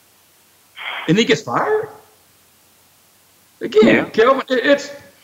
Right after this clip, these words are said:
Speaker 1: I don't, I don't know what the world is coming to, what the world of sports, but it, it is so, m-, people out there are so unrealistic. And money is the root to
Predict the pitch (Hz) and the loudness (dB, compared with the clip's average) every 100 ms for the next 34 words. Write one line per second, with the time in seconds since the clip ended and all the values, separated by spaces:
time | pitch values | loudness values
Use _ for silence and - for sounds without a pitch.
0 | _ _ _ 262 311 - 277 269 220 214 | _ _ _ 4 4 6 4 6 6 4
1 | - 147 202 226 160 - 240 240 - 262 | 2 2 4 6 2 0 0 0 -4 -6
2 | 285 - _ - 156 160 139 160 214 135 | -6 -12 _ -4 0 2 4 4 4 4
3 | 113 - 202 269 - - - - _ _ | -4 2 4 4 0 -10 -18 -20 _ _
4 | _ _ _ 156 185 190 - 180 151 - | _ _ _ 0 4 4 2 2 0 -2
5 | 240 262 254 226 - - 165 160 190 208 | 2 4 4 0 -6 -10 -2 -2 -2 -6
6 | - 233 285 202 190 180 196 156 - 214 | -2 4 4 4 2 2 2 0 2 2
7 | 185 180 160 165 135 135 123 - - - | 4 2 2 2 2 2 -2 -6 -18 -20
8 | _ _ _ _ _ _ _ _ _ _ | _ _ _ _ _ _ _ _ _ _
9 | 139 123 170 226 165 131 110 143 190 - | 0 4 4 4 2 -2 -4 -4 -4 -6